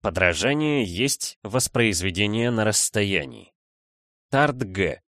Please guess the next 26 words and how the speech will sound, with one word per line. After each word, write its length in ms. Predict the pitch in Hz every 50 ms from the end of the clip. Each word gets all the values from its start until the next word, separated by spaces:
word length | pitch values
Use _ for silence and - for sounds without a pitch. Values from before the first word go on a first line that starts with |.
| _ _ _ _ _ _
Законы 560 | 87 82 90 98 90 - 101 110 117 120 110
подражания. 800 | - 120 104 92 107 110 107 90 98 87 76 64 57 - - - _ _ _ _ _ _ _ _ _ _ _ _ _ _ _ _ _ _ _ _ _
Отсюда 420 | 98 101 - - - 196 202 185
понятно, 520 | 139 - 147 143 156 185 202 - 190 196 180
что 240 | - - - 165
подражание 760 | 135 - 147 131 127 135 127 117 101 117 151 170 170 170 170
может 320 | 160 147 151 143 135 143 120
быть 240 | 107 143 135 -
причиной 560 | - 123 120 120 - - 123 120 120 113 110 -
эпидемии 760 | - 107 90 - 101 87 85 117 143 143 147 151 151 147 139
или 260 | - - 135 139 135
восстания, 840 | 139 135 147 160 - - - - - - 120 110 101 98 92 92 90 - - - _ _
когда 360 | _ - 101 90 85 101 104 107
революционное 840 | 98 95 95 98 98 101 92 - - 113 110 107 101 101 98 95 95
движение 640 | 82 90 95 92 78 90 131 135 139 139 143 139
перебрасывается 920 | 127 147 131 123 104 98 117 143 151 - 156 147 156 151 143 135 - 156
из 300 | - - 127 123 98 98
одного 360 | 110 95 92 107 101 101 147
города 420 | 131 101 117 123 117 107 95 95 90
в 80 | 80
другой, 460 | 80 82 87 85 80 90 139 165 170 - - - - - - _
или 140 | _ 117 143
может 320 | 160 180 202 185 175 170 131
быть 240 | 110 160 180 -
причиной 540 | - - 131 113 - - 135 151 170 175 160
воспроизведения 1120 | 131 131 - - - 113 110 110 101 85 90 98 104 85 92 127 143 151 156 156 156 -